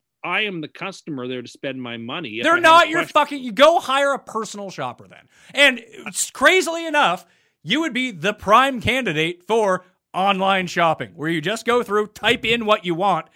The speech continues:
Speaker 2: press, "Bring it to me."
Speaker 1: No, because I need to see the things myself.
Speaker 2: But
Speaker 1: I do. I'll pick up my package of ground beef, thank you.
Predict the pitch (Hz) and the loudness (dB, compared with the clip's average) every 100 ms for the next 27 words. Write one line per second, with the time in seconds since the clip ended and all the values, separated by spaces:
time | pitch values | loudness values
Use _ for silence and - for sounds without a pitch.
0 | _ - 208 214 - _ _ _ - 202 | _ -2 2 2 0 _ _ _ -6 -4
1 | 190 - 139 117 190 _ _ _ _ _ | -4 -8 -10 -10 -14 _ _ _ _ _
2 | _ _ _ _ _ _ _ 180 165 127 | _ _ _ _ _ _ _ -4 -2 -4
3 | - 156 156 156 - - 151 135 117 120 | -6 -6 -4 -8 -12 -12 -8 -8 -10 -12
4 | 110 101 95 - 110 185 - - - - | -14 -14 -18 -16 -16 -14 -16 -18 -20 -20
5 | _ _ _ _ _ _ _ _ _ _ | _ _ _ _ _ _ _ _ _ _
6 | _ _ _ _ _ _ _ - 139 175 | _ _ _ _ _ _ _ -10 -4 -4
7 | - _ _ _ _ _ _ _ _ _ | -6 _ _ _ _ _ _ _ _ _
8 | _ _ 143 156 160 165 139 - 117 113 | _ _ -4 -4 -4 -6 -10 -10 -10 -8
9 | 110 127 107 110 104 - 120 101 95 98 | -8 -8 -10 -12 -20 -12 -10 -10 -12 -18
10 | 85 - 90 78 110 143 | -18 -16 -16 -16 -16 -16